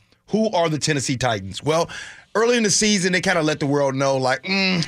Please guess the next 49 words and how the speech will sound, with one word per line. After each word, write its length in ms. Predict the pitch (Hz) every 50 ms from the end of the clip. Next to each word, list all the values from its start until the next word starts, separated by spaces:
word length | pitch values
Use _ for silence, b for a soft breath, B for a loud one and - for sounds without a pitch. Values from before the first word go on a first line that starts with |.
| - 147
you 80 | 151 156
know 160 | 156 151 143
what? 240 | 139 147 147 139 131
We 100 | 147 165
don't 180 | 185 175 165 -
think 140 | 170 143
we're 80 | 147 143
gonna 120 | 143 135 131
be 120 | 127 131
that 120 | 123 120 110
good." 240 | 113 120 120 120
So 100 | 110 - 110
they 60 | 113
kinda 300 | - 131 127 117 110 110 104 117
sell 320 | - - - 131 120 113 113
off 200 | 113 110 - -
a 40 | 117
little 180 | 117 113 113
bit. 200 | 104 110 110 107
They 60 | 110
kinda 180 | 101 113 110 104
traded 280 | - - 113 110 107 104
some 140 | 113 110 92
players. 520 | - 175 220 214 156 107 - - - - b b b b b b b b b b b b b b _ _
But 100 | - 131
they 80 | 120 104
still 360 | - - - - 139 156 165
have 200 | 147 147 143 131
Derrick 260 | 123 131 127 127 107 -
Henry, 380 | 113 107 101 101 104 120 - - -
who's 140 | 123 117 107
a 80 | 104
really 260 | 95 98 104 104 120
good 140 | 110 120 107 110
running 240 | 110 98 92 90
back. 300 | 87 92 92 110 - - - - B B B B B B B B B B B B
And 140 | B 120 104
so 140 | - - 110
here's 480 | 95 - - - - 143 160 180 175 139
where 100 | 139 147 127
the, 100 | 127 120 110 107 113 117 101
the 160 | 107 113 110 101
dilemma 320 | 107 113 127 123 120 113
right 200 | 104 107 107 -
now. 260 | 107 101 92 85 87 - b b b b b b b b b b b b _ _ - _ -
They 100 | 104 95
have 120 | 104 113
this 140 | 123 113 -
quarterback 540 | - - - 143 139 113 90 - - -